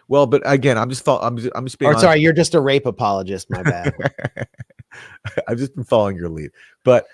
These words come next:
Speaker 1: uh, now, now this is Israel's major newspaper, Yediot, uh, Aharonot, and its premier, uh, co-, one of its premier correspondents, Ronen Bergman, who also writes the New York Times, reporting this,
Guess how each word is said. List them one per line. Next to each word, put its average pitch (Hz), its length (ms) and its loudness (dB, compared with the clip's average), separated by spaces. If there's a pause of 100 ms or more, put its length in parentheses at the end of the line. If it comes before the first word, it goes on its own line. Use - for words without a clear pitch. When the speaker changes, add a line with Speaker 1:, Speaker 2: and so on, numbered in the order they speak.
(220)
Speaker 1:
uh, 110 200 -2 (120)
now, 139 340 0 (140)
now 143 280 2
this 139 220 0
is 127 180 -4
Israel's 131 460 0
major 127 400 -4
newspaper, 107 720 -6
Yediot, 113 640 -2 (540)
uh, 127 100 0 (260)
Aharonot, 120 540 0 (120)
and 104 220 -8
its 104 140 -6
premier, 127 720 -2 (160)
uh, 101 300 -2
co-, 117 100 -8
one 135 160 2
of 120 60 -6
its - 100 -12
premier 127 320 -6
correspondents, 98 720 -4 (160)
Ronen 113 260 -4
Bergman, 110 300 -2
who 110 60 -2
also 98 240 -4
writes 101 240 -2
the 110 40 -10
New 98 60 -8
York 101 120 -8
Times, 87 280 -10 (720)
reporting 180 420 6
this, - 340 -6